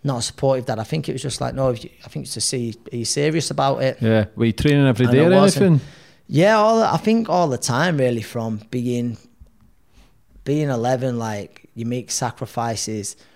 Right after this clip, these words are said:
Speaker 1: right from, you know, not playing out with your
Speaker 2: Friends.
Speaker 1: mates, um, your friends and hanging around. And listen, I think a lot of good comes out of that as well. But, um, I wouldn't say, because of the training, I probably didn't have the childhood that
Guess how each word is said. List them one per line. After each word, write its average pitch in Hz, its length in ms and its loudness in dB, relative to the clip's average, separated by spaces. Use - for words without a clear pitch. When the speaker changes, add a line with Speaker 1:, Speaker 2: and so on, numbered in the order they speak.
Speaker 1:
right 120 260 -2
from, 113 300 -4
you 113 80 -4
know, 113 140 -4
not 117 320 -6
playing 113 300 -4
out 113 200 -4
with 110 280 -10
your 110 160 -4
Speaker 2:
Friends. 117 500 2
Speaker 1:
mates, 113 200 -2
um, 85 80 -8
your 73 100 -12
friends 117 460 -6
and 107 180 -6
hanging 120 300 -2
around. 113 400 -2
And 127 120 -2
listen, 143 220 -4
I - 20 -6
think 135 160 -6
a 120 60 -4
lot 120 160 -4
of - 100 -14
good 127 220 -6
comes 113 240 -6
out 95 160 -6
of 95 60 -10
that 90 160 -8
as - 120 -14
well. 104 340 -6
But, 107 200 -4
um, 104 180 -6
I - 60 -4
wouldn't 143 260 -2
say, 110 340 -4
because 147 260 0
of 151 60 0
the 147 80 0
training, 113 280 -4
I 98 60 -6
probably 123 240 -6
didn't 123 140 -6
have 113 120 -8
the 131 60 -16
childhood 113 580 -6
that 104 260 -8